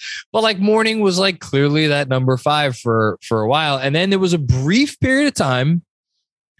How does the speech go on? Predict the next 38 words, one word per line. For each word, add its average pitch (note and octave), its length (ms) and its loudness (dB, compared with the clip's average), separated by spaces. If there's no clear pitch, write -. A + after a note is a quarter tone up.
where C3+ 140 -2
Mourning C#3+ 340 0
got D#3 180 0
up G3 140 -4
there A2+ 400 2
and A2+ 140 0
he A2 300 0
finished G#2 360 -2
high G#2+ 160 0
in G2 120 0
some G#2 140 0
M F#2+ 120 2
V F2 100 -2
P E3+ 200 -2
voting. D3+ 540 0
And F#2 300 0
obviously G#2+ 500 0
he, G2 420 2
um, F2 440 0
had G2 200 -2
success F#2 340 -2
with F2+ 80 -4
Miami. C#3+ 440 -2
And E3 120 0
then F#3 180 0
his F3+ 180 0
career F#3+ 460 0
was E3 540 0
not G4+ 360 -4
derailed C3 460 -2
by A#2 140 0
injuries A#2+ 320 0
'cause A#2+ 140 -4
he F3 60 2
had D#3+ 120 0
a A#2 40 0
legitimate A2 460 0
career, F2 440 -2